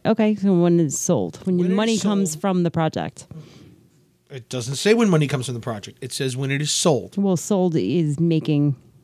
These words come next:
Speaker 1: an exchange
Speaker 2: No,
Speaker 1: of
Speaker 2: because
Speaker 1: money.
Speaker 2: I have not gotten any money from my distributor, from our distributor for Data States, but it's technically sold
Speaker 1: Sold.
Speaker 2: already.
Speaker 1: So an agreement is made.
Speaker 2: So if you get distribution, say, say we take this short and it goes, and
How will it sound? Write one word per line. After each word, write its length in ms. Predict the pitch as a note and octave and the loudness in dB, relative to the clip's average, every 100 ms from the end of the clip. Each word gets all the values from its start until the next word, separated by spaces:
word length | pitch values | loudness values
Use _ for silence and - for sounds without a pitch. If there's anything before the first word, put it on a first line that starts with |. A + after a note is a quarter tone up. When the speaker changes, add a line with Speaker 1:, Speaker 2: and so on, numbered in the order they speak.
| - | -4
Speaker 1:
an 160 | F#3 F3+ | -2 2
exchange 680 | F#3 D#3 D3 E3+ G3+ G3+ | 0 0 0 0 2 2
Speaker 2:
No, 60 | F#3 | 0
Speaker 1:
of 40 | D3+ | 2
Speaker 2:
because 120 | F3 | 2
Speaker 1:
money. 160 | F3 | 2
Speaker 2:
I 40 | D#3+ | 2
have 180 | F3+ D3+ | 2 0
not 200 | E3 D#3 | -2 -2
gotten 300 | D3+ C#3 D3 | -4 -4 -6
any 300 | D#3 F3+ G#3 | -2 -2 0
money 320 | G#3 F#3+ E3 | 0 0 -2
from 200 | - D3+ | -2 -2
my 180 | C#3+ D3+ | 0 -2
distributor, 680 | D3 - F#3 F3+ F3 C3+ C3 | -2 -4 -4 -2 -2 -2 -2
from 180 | C#3+ | -4
our 100 | C#3+ | -2
distributor 500 | C#3 C3 G#3 F#3+ D3 | -2 -4 -2 0 -2
for 100 | C3+ | -2
Data 240 | C3+ F3+ G3 | -4 -2 -2
States, 320 | - B2 - | -4 -6 -8
but 220 | - C3 | -4 -2
it's 160 | D#3+ - | -2 -2
technically 440 | E3 D#3 E3+ B2+ | -4 -2 -4 -2
sold 260 | A#2+ D3 F#3 | -2 -2 0
Speaker 1:
Sold. 320 | F3+ F3 E3 | 2 2 0
Speaker 2:
already. 160 | G2+ G2 _ - | -4 -12 _ -8
Speaker 1:
So 160 | G#3+ | -2
an 120 | G#3 | 2
agreement 500 | F#3+ E3 F3+ F#3+ E3+ | 2 2 0 2 2
is 140 | D3+ C3+ | 0 0
made. 300 | D3 C3 C3 - _ | 0 0 -4 -14 _
Speaker 2:
So 300 | - D3+ C3+ | -2 -2 -2
if 180 | D3+ D3 | -4 -2
you 100 | G3 | -2
get 200 | G#3 D#3+ | -2 -2
distribution, 720 | F#3 - F3 G3 F#3 D#3 C#3 | -4 -4 -4 -2 -2 -4 -6
say, 540 | - F3 E3+ F3+ F#3 - | -4 -2 0 0 -2 -8
say 280 | - G#3 A3 | -8 -4 -4
we 100 | G#3+ | -4
take 200 | F#3+ F3+ | -4 -2
this 140 | F#3 | -2
short 420 | - G#3+ D#3 B2+ - - _ _ _ _ - | 0 0 0 -2 -10 -20 _ _ _ _ -6
and 140 | C#3 | -2
it 100 | D3+ | 0
goes, 280 | D3+ C#3+ | 2 0
and 100 | D#3+ | -2